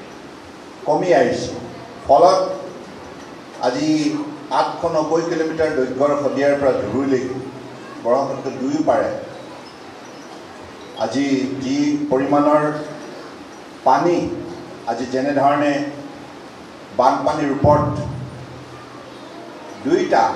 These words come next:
উত্তৰ পাৰ, দক্ষিণ পাৰত আজি জনসাধাৰণে এই সমস্যাৰ পৰা যিহেতু ভুগিব লগা হৈছে, আমি সকলোৱে এই কথাবিলাক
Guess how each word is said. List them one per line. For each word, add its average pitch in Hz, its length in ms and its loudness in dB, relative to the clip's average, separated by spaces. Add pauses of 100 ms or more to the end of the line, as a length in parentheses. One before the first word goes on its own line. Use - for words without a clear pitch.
(320)
উত্তৰ 156 280 6 (100)
পাৰ, 151 140 4 (120)
দক্ষিণ 139 300 -2
পাৰত 135 260 6 (1400)
আজি 117 260 -2 (300)
জনসাধাৰণে 135 720 6 (1700)
এই 165 140 2 (120)
সমস্যাৰ 165 520 4
পৰা 160 200 4
যিহেতু 135 300 4
ভুগিব 131 280 2
লগা 143 240 6
হৈছে, 131 220 4
আমি 135 180 2
সকলোৱে 131 380 2
এই 120 140 4
কথাবিলাক 117 520 2